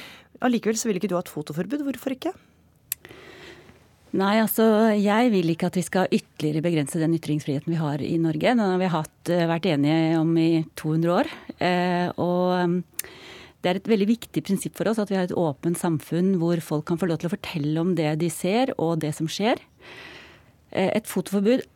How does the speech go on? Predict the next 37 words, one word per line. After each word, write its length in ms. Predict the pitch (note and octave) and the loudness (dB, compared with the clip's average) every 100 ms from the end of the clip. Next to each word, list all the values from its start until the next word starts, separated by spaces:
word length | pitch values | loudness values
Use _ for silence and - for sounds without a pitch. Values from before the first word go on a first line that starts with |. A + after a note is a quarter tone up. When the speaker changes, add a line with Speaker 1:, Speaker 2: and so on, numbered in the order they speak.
| - | -4
Speaker 2:
er 200 | E3 G3 | -2 -2
også 160 | F3 - - B3+ | -4 -6 -2 2
unødvendig, 720 | B3+ D#3 D3+ D#3 D#3 A3+ C#4+ | 4 4 2 2 2 2 0
fordi 300 | A#3 G#3 G#3 | 0 2 4
det 140 | F#3+ G#3 | 2 0
er 80 | |
så 320 | - - G#3 G#3 | -2 -2 2 4
mange 160 | G#3+ G3+ | 4 4
andre 240 | G#3 F3 | 2 2
lover 400 | G#3 A3 F3 D#3 | 2 2 2 0
og 80 | G3 | 0
regler 300 | E3+ D#3 F#3+ | 0 0 0
vi 80 | F#3+ | 0
har 160 | F3 E3+ | 0 -2
som 160 | - | 0
regulerer 640 | F#3+ G#3 A3+ G3 F3 E3+ G3+ | 0 2 2 2 2 0 -2
dette 240 | G3+ - | -2 -2
her. 240 | F#3+ C4+ - - - - | 0 0 -2 -12 -12 -4
Eh, 260 | F#3 F#3 | 0 0
nå 160 | F3 F#3+ | 0 -2
snakker 240 | G#3+ - | -4 -2
jo 60 | D3 | -2
Ambulanseforbundet 720 | D#3+ E3 D3 - D3+ D#3+ E3 | -2 -2 -4 -8 -8 -4 -4
først 220 | D#3+ - | -4 -8
og 40 | D#3+ | -6
fremst 180 | D#3 - | -6 -4
som 80 | D#3+ | -2
en 80 | E3 | -2
spredning. 720 | - - G3 D3 B2 D3+ D#3+ - - - - - - - - _ _ - | -4 -2 0 0 0 0 0 -4 -20 -20 -20 -20 -20 -20 -20 _ _ -4
Eh, 560 | F#3+ F3+ F3 F3 F3 - | -2 0 0 0 -2 -2
og 160 | F#3+ | -2
det 140 | F#3 G3 | 0 2
er 160 | F3 | 2
en 80 | G3+ | 0
helt 240 | F3+ F#3 - | 0 -2 -2
annen 320 | G3+ D3 D#3+ | -2 0 0
historie. 480 | - F3+ E3+ G#3 | -2 -2 0 -2